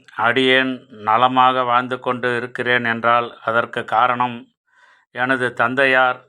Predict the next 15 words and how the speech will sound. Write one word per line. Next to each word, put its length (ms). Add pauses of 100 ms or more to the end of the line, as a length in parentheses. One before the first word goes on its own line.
(480)
நல்ல 360
நல்ல 360
செயல்களை 840 (460)
சொல்லிக் 380
கொடுத்து 640
வளர்த்தார். 760 (400)
அதை 320
பற்றி 500
பதிவு 380
செய்கின்றேன். 600 (1120)
அடியேன் 680
சிறு 380
வயதாக 480
இருக்கும் 300
பொழுது, 580